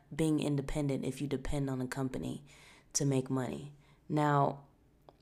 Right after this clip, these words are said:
I started working here. I got the apartment I wanted. I got my peace. But there was just something missing, and there was no true flexibility. And I was tired of working for basically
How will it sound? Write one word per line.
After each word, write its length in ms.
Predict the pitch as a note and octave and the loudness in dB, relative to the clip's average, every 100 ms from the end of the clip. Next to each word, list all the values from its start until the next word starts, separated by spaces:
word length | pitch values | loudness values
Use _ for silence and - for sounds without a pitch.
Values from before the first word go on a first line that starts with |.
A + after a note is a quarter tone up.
| _ _ _ - | _ _ _ -4
I 60 | E3 | -4
started 340 | - A#3+ A#3 | 2 4 4
working 380 | F3+ F3+ F3+ D3+ | 4 2 2 0
here. 400 | C#3+ C#3 C#3 - | 0 0 0 -2
I 60 | C#3 | -2
got 240 | D3 E3 | -2 -2
the 100 | E3 | 0
apartment 520 | D3+ - F3+ - D#3+ | -2 2 2 2 0
I 80 | D3+ | 0
wanted. 420 | D3 D3 D3 D3 | 0 0 0 0
I 60 | C#3+ | 0
got 180 | C#3+ C3+ | 0 0
my 140 | C3 | -2
peace. 560 | C3 E3 D#3 D3 - - - - - - | -4 -4 -2 -2 -4 -8 -18 -20 -20 -8
But 140 | D3+ | -2
there 100 | E3 | 0
was 100 | F#3 | 0
just 140 | F#3 - | 0 0
something 340 | E3 D#3 C#3 | 0 0 0
missing, 560 | C#3+ D3+ - - - - | 0 0 -2 -6 -6 -6
and 280 | C#3 C#3 - - - - - | -2 -2 -2 -8 -20 -8 -2
there 100 | D#3+ | 2
was 140 | D3+ | 4
no 200 | D3 E3 | 6 4
true 280 | - E3+ D#3 | 2 -2 0
flexibility. 1040 | D3+ C#3+ C#3+ B2+ C#3+ E3+ C#3+ B2+ C3+ D3 - - - - - | 0 0 -2 -2 0 2 2 0 -2 -6 -14 -20 -20 -20 -12
And 160 | - D3 | -2 2
I 100 | D3+ | 4
was 140 | D3 | 4
tired 300 | D3 D#3+ D#3+ | 0 0 2
of 160 | D3+ C3+ | 0 0
working 460 | C#3+ C#3+ D3 C#3+ C3+ | 0 0 0 -2 -2
for 160 | C3 | -4
basically 720 | A#2+ C3 - - G2+ D#2+ - | -2 -2 -2 -4 -4 -6 -8